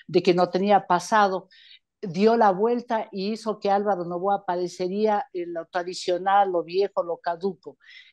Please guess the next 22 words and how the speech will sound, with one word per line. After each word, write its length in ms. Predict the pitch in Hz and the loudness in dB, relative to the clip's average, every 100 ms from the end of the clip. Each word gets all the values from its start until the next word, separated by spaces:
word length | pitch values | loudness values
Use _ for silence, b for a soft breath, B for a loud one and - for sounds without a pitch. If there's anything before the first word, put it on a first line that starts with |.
| - | 2
Este 260 | 262 277 | 2 4
momento 640 | 226 220 226 262 254 202 196 | 4 6 6 6 4 0 0
impresionante, 880 | 190 180 196 185 190 202 208 180 156 | -2 0 0 0 0 0 -2 -2 -4
y 160 | 165 175 | 0 0
eso 180 | 185 185 | 0 -2
debe, 280 | 196 185 | -2 -2
por 180 | 180 175 | -2 -6
ejemplo, 320 | 170 196 180 - | -6 -6 -6 -2
conmoverles 800 | 180 170 175 202 190 170 - _ _ | -2 -2 -2 -2 -2 -8 -14 _ _
como 320 | - 202 202 | 0 2 2
familia 540 | 185 190 202 226 208 190 B B | 4 2 2 2 2 2 B B
y 120 | - 190 | -6 -2
también 340 | 185 185 214 | -2 -2 -2
a 80 | 190 | -4
nosotros 460 | 175 180 208 202 | -4 -4 -6 -6
como 200 | - 175 | -6 -6
sociedad, 540 | 170 196 190 196 220 214 B B B B | -4 -6 -4 0 2 0 B B B B
es 280 | 226 247 214 | 2 2 2
Daniel 420 | 208 208 226 226 | 0 0 -2 -2
Noboa 420 | 202 180 220 208 | -2 -2 0 0
lo 140 | 180 165 | -2 -6
nuevo, 600 | 170 202 208 165 202 | -6 -4 -4 -4 -10